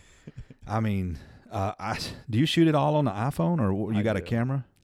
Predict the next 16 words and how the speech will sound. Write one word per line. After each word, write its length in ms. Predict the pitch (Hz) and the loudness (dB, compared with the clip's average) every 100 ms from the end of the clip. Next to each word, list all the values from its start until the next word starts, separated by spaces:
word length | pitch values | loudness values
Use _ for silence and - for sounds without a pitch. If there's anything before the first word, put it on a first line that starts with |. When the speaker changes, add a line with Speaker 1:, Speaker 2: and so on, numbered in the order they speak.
| - | -20
Speaker 1:
I 120 | - | -14
actually 400 | 98 110 - 117 | -10 -10 -10 -10
shoot 220 | 107 113 104 | -10 -10 -8
all 160 | 101 | -10
my 180 | 107 110 | -10 -14
content 520 | - 110 107 - 107 | -12 -12 -12 -12 -12
on 140 | 107 95 | -12 -14
the 60 | |
phone. 380 | - 113 117 120 | -12 -10 -10 -10
I 160 | 98 95 | -12 -12
edit 320 | 98 107 101 | -12 -12 -12
it 140 | 101 | -12
all 200 | 101 104 | -12 -10
on 160 | 104 101 | -12 -14
the 80 | 90 | -14
phone. 440 | - 104 107 | -14 -12 -12